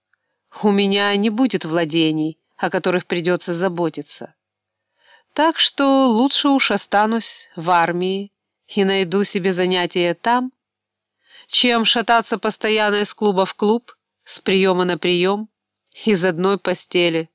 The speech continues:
в другую». Это опять рассмешило маркиза. «Я полностью поддерживаю тебя,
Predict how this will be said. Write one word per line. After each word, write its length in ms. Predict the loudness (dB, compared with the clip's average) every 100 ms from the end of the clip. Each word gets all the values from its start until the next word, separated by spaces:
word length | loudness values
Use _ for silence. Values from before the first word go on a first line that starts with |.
| _
в 140 | -10
другую». 640 | -4 -2 -2 -2 -4 -6 -12 _ _ _ _ _ _ _ _ _ _ _ _ _ _ _ _ _ _
Это 300 | -4 -2 0
опять 340 | 0 2 0 0
рассмешило 640 | -2 0 -2 0 0 0
маркиза. 720 | 0 -4 -6 -6 -6 -6 -10 _ _ _ _ _ _ _ _ _ _ _
«Я 720 | -4 0 2 2 2 2 0 -2 0
полностью 760 | 2 2 0 -4 -4 -2 -2
поддерживаю 800 | -2 -4 0 -2 0 0 0 -2
тебя, 500 | -2 -2 -2 -4